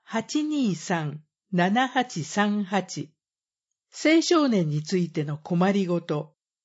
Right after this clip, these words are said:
青少年相談員。教育相談。月曜から金曜日、九時から十六時。教育相談室。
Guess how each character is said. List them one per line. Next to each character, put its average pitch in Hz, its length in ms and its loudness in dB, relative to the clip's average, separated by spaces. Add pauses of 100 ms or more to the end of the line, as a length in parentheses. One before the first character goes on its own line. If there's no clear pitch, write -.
(480)
青 302 280 2
少 285 300 2
年 262 260 0
相 269 360 2
談 220 280 4
員。 147 360 -2 (1300)
教 311 340 2
育 285 240 -2
相 247 360 2
談。 143 320 -4 (760)
月 214 300 2
曜 320 180 6
か 170 160 0
ら 147 100 0
金 226 340 2
曜 196 260 2
日、 151 260 -2 (680)
九 320 140 4
時 285 160 2
か 180 160 0
ら 143 160 0
十 214 300 2
六 220 320 2
時。 139 280 -6 (760)
教 320 240 6
育 294 240 2
相 277 260 2
談 233 300 2
室。 151 420 -6